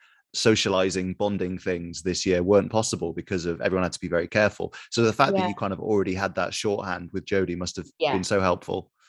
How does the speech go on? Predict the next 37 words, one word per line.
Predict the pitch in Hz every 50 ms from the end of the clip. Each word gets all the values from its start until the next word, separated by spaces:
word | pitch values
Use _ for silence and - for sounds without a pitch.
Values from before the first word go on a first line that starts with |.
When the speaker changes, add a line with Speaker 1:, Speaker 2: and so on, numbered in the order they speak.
| _ _ _ _ _ _ _ _ -
Speaker 2:
It | 262 233
was, | 247 262 262 247 226 196 185 196
it | 196 190
was. | 202 202 196 196 190 180 180 - - - -
I | 196 196
mean, | 196 190 190 190 196 190 - - -
it | 226
was | 226 220 220 -
just | - 247 - -
a | 214
joy | 175 - 175 165 175 180 180 180
to | - - 180
see | - - 185 202 202
her | 180 147 127 127 -
'cause, | - 165 160 - - - -
you | - - - 208 175
know, | 156 143
you | - 175 190
d-, | 185 -
haven't, | - - 214 196 185 - - - - 220 -
didn't | 185 190 196 190
get | 165 -
to | - -
see | - 175
many | 165 160 160 151
friends. | 151 - 175 165 165 147 139 139 139 135 - - - - _ _ - - - - _ -
So | - 180
I | 185
was | 180 180 180 - - - -
legally | 196 175 185 214 202 190 185 180 175
allowed | 170 170 175 170 170 170 165
to | 165 - - - - 175
see | - - - 180 180 160
her. | 151 139 139 147 143 - - - - - - 208 - -
Um, | - 170 160 160 165 160 156 156 - - _ _ -
and, | 170 165 165 165 165 165 165 160 160 - - - - -
and | 165 165 160 160 160 -